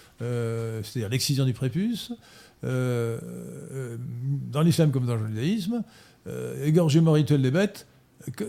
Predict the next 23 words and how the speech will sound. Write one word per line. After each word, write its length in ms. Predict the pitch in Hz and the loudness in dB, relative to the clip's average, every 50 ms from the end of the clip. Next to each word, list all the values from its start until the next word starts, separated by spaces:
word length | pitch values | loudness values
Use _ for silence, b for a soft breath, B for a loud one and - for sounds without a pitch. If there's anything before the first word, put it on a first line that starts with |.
| 175 | -2
dans, 240 | 156 156 175 170 160 | 0 2 4 4 6
dans 80 | 156 160 | 6 6
l'islam 240 | 156 156 - 160 151 | 6 6 6 4 2
comme 160 | 123 120 117 113 | 2 2 -2 0
dans, 240 | 107 113 - 139 123 | -2 -2 -2 -4 -4
dans 140 | 117 123 120 | -2 -2 0
le 60 | 120 | 0
judaïsme. 420 | 120 123 120 147 202 233 175 - B B B B B B B _ - | 0 0 0 0 0 0 0 -2 B B B B B B B _ -4
Euh, 100 | 143 139 156 | -2 2 2
il 60 | 170 | 4
faut 100 | 156 196 | 4 4
savoir 320 | 175 - 214 214 196 - - | 6 8 8 8 8 6 8
qu'une 640 | - 151 156 - - - - - - 190 175 151 | 8 8 8 6 2 -6 -14 -2 4 4 4 6
pauvre 220 | - 196 170 147 151 | 8 6 6 6 4
bête, 160 | 156 147 131 | 2 0 -2
bah, 80 | 120 117 | -2 -2
imaginez-vous, 560 | 120 123 127 131 120 135 139 165 202 226 185 | -2 0 0 0 2 2 0 2 0 0 -2
si 180 | - - 139 | -2 -2 -2
j'ose 220 | 127 131 143 156 151 | 0 2 2 2 2
dire, 280 | 185 226 214 180 143 131 | 2 2 2 2 2 2
et, 400 | 120 123 135 131 123 123 117 113 110 | 2 2 2 4 2 2 2 0 -2
et, 60 | 123 | -4
que, 80 | 120 | -4